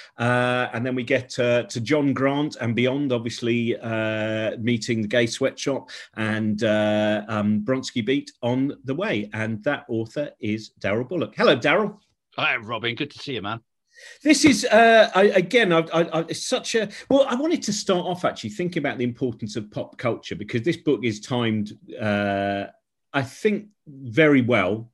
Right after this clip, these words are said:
Speaker 1: in terms of the fact of both dealing with the past and dealing with the, the present and, and beyond. But I was thinking about the importance of pop culture, uh, and kind of just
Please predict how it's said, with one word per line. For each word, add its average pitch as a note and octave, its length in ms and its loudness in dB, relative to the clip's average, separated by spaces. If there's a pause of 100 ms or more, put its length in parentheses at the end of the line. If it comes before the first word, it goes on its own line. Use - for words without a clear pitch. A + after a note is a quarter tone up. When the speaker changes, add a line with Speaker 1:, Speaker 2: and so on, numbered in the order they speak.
(120)
Speaker 1:
in G#2+ 120 -4
terms A2 300 -2
of G#2+ 80 -4
the G#2+ 60 -2
fact A2+ 320 -6
of G2+ 80 -12
both G#2 200 -2
dealing G#2+ 280 2
with G#2 100 0
the - 80 -12
past G2+ 420 -8 (120)
and G2 400 -4
dealing G#2 280 -2
with F#2 160 -6
the, G2 220 -2 (260)
the G#2+ 60 -10
present G#2 560 -4
and, G#2 300 -2 (120)
and G#2 220 0
beyond. G#2 480 -2 (540)
But F#3 100 -2
I - 20 2
was F3+ 120 -2
thinking C#4 340 2
about E3+ 120 -2
the D#3+ 60 4
importance D3+ 480 -2
of A#2+ 120 -8
pop - 240 -4
culture, G2 560 -2 (400)
uh, G#2 480 2 (340)
and G#2+ 300 0
kind A2 260 -2
of G#2+ 80 -4
just - 300 -8